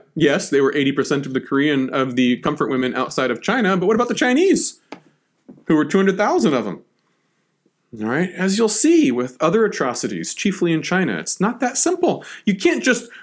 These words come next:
wish the anger of the masses away. You can't just write it off. And lots of people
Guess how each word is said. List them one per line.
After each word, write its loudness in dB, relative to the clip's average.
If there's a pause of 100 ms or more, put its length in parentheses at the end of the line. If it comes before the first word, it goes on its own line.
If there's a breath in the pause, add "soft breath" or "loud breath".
(120 loud breath)
wish 4
the 2
anger 4
of 0
the 2
masses 2
away. 4
You 0
can't 2
just 0
write 2
it 4
off. -2 (1300)
And 2
lots 2
of 0
people 2